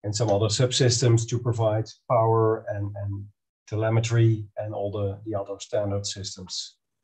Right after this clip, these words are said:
I mentioned Cranfield University with Professor Cullen, uh, and some, uh, graduation students. We, we, we've learned a lot from a lot of, uh, uh, mass science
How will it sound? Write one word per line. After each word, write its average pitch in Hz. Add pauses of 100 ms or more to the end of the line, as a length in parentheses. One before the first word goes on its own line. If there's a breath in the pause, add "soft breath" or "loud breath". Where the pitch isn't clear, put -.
(1400)
I 101
mentioned 98
Cranfield 147
University 139
with 113
Professor 143
Cullen, 175 (1120 loud breath)
uh, 120
and 123
some, 117
uh, 110
graduation 127
students. 127 (100)
We, 117
we, 113 (100)
we've 110 (920)
learned 127
a 127
lot 135
from 123
a -
lot 120
of, 117
uh, 107 (760)
uh, 101 (360)
mass 110 (100)
science 120